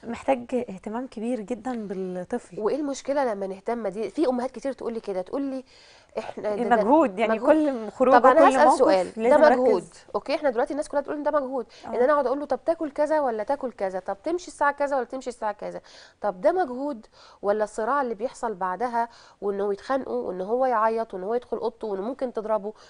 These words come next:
Speaker 2: وانه ممكن هي بعد كده خلاص مخها بيقفل، ما بتعرفش تكمل اي حاجه في المهام المنزليه،
Speaker 1: م-م.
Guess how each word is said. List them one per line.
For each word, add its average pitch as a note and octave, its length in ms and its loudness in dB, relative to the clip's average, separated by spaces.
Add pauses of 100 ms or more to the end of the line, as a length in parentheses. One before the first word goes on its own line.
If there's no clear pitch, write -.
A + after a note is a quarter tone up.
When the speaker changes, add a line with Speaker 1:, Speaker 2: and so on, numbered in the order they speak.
(100)
Speaker 2:
وانه G3+ 120 0
ممكن C#4+ 200 -4
هي C#4 140 -2
بعد G#3+ 200 0
كده C4+ 140 -2
خلاص A#3+ 320 2
مخها C4 280 -2
بيقفل، B3+ 280 -4
ما A#3 80 -2
بتعرفش A#3 260 -2
تكمل C4 280 -4
اي C4+ 200 0
حاجه A#3+ 360 -2 (240)
في A3 100 -6
المهام A#3 280 2
المنزليه، G#3 640 0
Speaker 1:
م-م. G3 360 -16